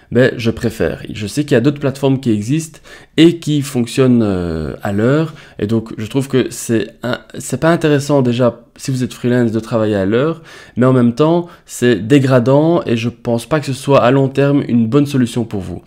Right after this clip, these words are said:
Donc Malte, pour moi, c'est vraiment une plateforme intéressante, elle est sérieuse et en plus, ce qui est intéressant avec Malte, c'est que vous allez pouvoir, euh, gérer, euh, donc ils gèrent pour vous le paiement, euh, et le suivi du paiement de vos projets.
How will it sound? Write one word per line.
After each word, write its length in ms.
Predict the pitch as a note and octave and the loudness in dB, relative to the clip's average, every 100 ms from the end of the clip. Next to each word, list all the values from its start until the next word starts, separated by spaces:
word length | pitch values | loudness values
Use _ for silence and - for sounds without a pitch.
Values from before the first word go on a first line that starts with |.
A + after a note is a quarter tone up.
| - - - | -20 -20 -6
Donc 200 | B2 B2 | -4 0
Malte, 280 | D3 E3 F3+ | 4 4 2
pour 140 | C#3+ | 0
moi, 300 | C3+ D3 D#3 - | 2 2 0 -4
c'est 180 | - A2 | -6 -4
vraiment 540 | A#2+ D3 D#3 D#3 - _ - | 0 0 0 -2 -8 _ -6
une 140 | A2 | -4
plateforme 600 | B2 B2+ - D3 D3 C#3 - | -4 -6 0 2 2 -2 -2
intéressante, 840 | C#3 C#3 C3+ A#2+ C#3 D3 F3+ F3+ - - - | -2 -2 -4 -2 0 0 0 -4 -20 -20 -6
elle 100 | A2 | -2
est 60 | A2+ | -2
sérieuse 760 | - D#3+ C#3 D3 E3 F#3 F3+ - - | 0 -2 2 2 4 0 -4 -18 -8
et 100 | - | -2
en 140 | G#2+ G2+ | -2 -2
plus, 240 | - F3+ | -2 -2
ce 120 | F#3 - | -2 -6
qui 80 | |
est 100 | A#2 | -4
intéressant 400 | A2 B2 A#2+ C3 | -2 -2 -4 -2
avec 240 | A#2+ G#2 - | -2 -2 -2
Malte, 300 | A#2 D#3 E3+ | 0 2 0
c'est 180 | - B2 | -8 -6
que 300 | C#3 D3+ D#3+ - - - | 2 2 2 -8 -18 -6
vous 200 | A#2 A#2 | 2 4
allez 180 | C#3 | 2
pouvoir, 640 | C#3 A#2 A2+ C#3 D3 D#3 - - - | 0 -6 0 4 4 2 -10 -20 -8
euh, 640 | G#2+ A2 G#2+ G#2 G#2 G#2 - - | -2 -2 0 0 -2 -2 -4 -4
gérer, 760 | A2+ C3+ C#3 D#3 D#3+ E3+ - - | 0 2 2 4 4 2 -2 -6
euh, 240 | G2+ F#2+ - C#2+ - - - | -2 -2 -4 -8 -12 -14 -16
donc 240 | - A2+ B2 | -6 -6 -2
ils 80 | C3 | 0
gèrent 240 | C#3+ D#3+ | 0 -2
pour 140 | C3+ | -4
vous 340 | A#2+ D3+ E3 - | 0 2 2 2
le 240 | - C3+ C#3 | 4 4 4
paiement, 640 | D3+ C3+ C3+ C3+ A2+ - | 2 4 4 4 2 -4
euh, 320 | F#2+ F#2 F#2 D#2+ | -6 -6 -4 -2
et 140 | A#2+ | 2
le 100 | B2+ | 2
suivi 460 | B2 B2+ A#2+ C3 A2+ | 0 -4 -2 0 0
du 220 | G2+ A2+ | -2 -4
paiement 400 | B2 A#2 A#2 A2+ | 0 2 2 0
de 100 | A2 | 0
vos 120 | G#2+ | -4
projets. 500 | - G#2+ G2+ C#3 F#3 | -4 -6 -2 -2 -2